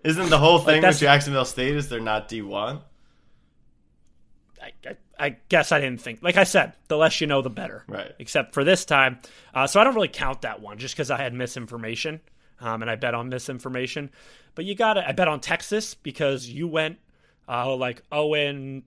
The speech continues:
Speaker 2: six hundred and forty-three, I think it was, in your first two days of betting. So I'm like, "You know what? This one's from my boy."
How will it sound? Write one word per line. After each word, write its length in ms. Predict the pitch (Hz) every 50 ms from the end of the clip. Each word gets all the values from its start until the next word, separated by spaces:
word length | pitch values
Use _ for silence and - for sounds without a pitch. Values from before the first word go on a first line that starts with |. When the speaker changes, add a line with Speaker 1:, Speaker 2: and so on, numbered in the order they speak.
| _ -
Speaker 2:
six 320 | - - - - - - -
hundred 320 | - 147 139 127 143 135
and 120 | 135 131
forty-three, 1040 | 117 - - 147 139 135 139 131 - - - - 139 127 143 151 151 170 202 185 - _ _ _ _ _ _ -
I 80 | 165 165
think 200 | - 190 180 175
it 80 | 190 180
was, 320 | 180 190 190 202 202 185
in 220 | 175 165 156 139
your 120 | 139 131 131
first 300 | - - 147 147 139 -
two 140 | - 156 147
days 180 | 139 139 135 127
of 60 | 123
betting. 300 | 113 143 139 156 170 165
So 120 | 160 - 156
I'm 40 |
like, 140 | 151 156 151
"You 60 | 208 220
know 100 | 214 202
what? 300 | 196 202 190 180 - _ _ _ _ _ _ _ _ _ _ _ _ _ _ _ _ -
This 160 | 185 185 -
one's 160 | 185 180 165
from 140 | - 156 143
my 120 | 139 127
boy." 300 | 117 123 117 104 107 98